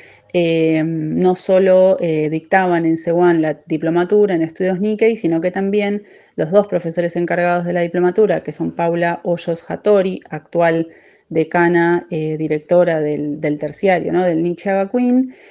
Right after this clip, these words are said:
y Pablo, eh, Gavirati Miyashiro, eh, otro de los profesores también de,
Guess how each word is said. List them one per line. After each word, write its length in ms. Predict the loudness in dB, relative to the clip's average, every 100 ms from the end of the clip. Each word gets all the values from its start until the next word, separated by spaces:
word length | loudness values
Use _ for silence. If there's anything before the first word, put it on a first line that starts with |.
| -20 _
y 360 | -4 -4 -4 _
Pablo, 600 | 0 0 0 2 2 0 -6
eh, 440 | -6 -6 -6 -6
Gavirati 500 | -6 -4 -4 -4 -4
Miyashiro, 880 | -2 -2 -4 -6 -4 -2 -2 -4 -12 _ -6
eh, 240 | -4 -2
otro 240 | -2 0 -2
de 60 |
los 120 | -2 -6
profesores 400 | -10 -6 -8 -4
también 380 | -4 -2 -4
de, 300 | -4 -6 -8